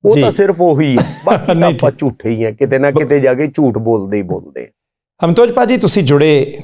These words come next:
Speaker 2: ਤੁਹਾਡਾ ਬਹੁਤ ਧੰਨਵਾਦ। ਭਵਿੱਖ ਦੇ ਵਿੱਚ ਵੀ ਗੱਲਾਂ ਬਾਤਾਂ ਹੁੰਦੀਆਂ ਰਹਿਣਗੀਆਂ, ਫਿਲਮਾਂ ਦੇ ਲਈ ਵੀ ਤੇ ਫਿਲਮਾਂ ਤੋਂ ਹਟ ਕੇ ਵੀ। ਬਹੁਤ ਸ਼ੁਕਰੀਆ ਜੀ, ਮਿਹਰਬਾਨੀ।
Speaker 1: ਸਤਿ ਸ਼੍ਰੀ ਅਕਾਲ,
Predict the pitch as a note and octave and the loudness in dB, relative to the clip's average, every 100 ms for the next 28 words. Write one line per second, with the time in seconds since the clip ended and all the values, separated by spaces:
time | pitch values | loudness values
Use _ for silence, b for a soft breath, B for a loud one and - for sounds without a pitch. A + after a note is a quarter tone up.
0 | - D3 C#3 C#3+ F3 G3 D#3 C3+ C#3+ F#3+ | -2 0 2 0 0 2 2 0 0 0
1 | D#3+ C#3+ C3+ D#3 D#3 E3 C#3+ C#3+ D3 C#3+ | 2 2 2 2 0 2 2 2 0 0
2 | A#2+ C#3 E3 D#3+ E3+ F#3+ G#3+ G3 C#3 D3 | 2 4 4 2 2 4 2 2 0 2
3 | F3 F3+ F3+ E3 F#3+ F#3+ - C#3 A#2+ A#2 | 2 2 2 2 0 0 0 0 0 0
4 | A#2 G#2+ - A2 A2 C#3+ C#3+ - A#2+ - | -2 -4 -4 -2 2 2 0 -2 -2 -4
5 | - - C#3+ B2+ - - - _ _ _ | -6 -4 -2 0 -4 -8 -20 _ _ _
6 | _ _ _ _ _ _ _ _ _ C3 | _ _ _ _ _ _ _ _ _ -2
7 | - B2 G2 E2+ | -2 -2 -2 -2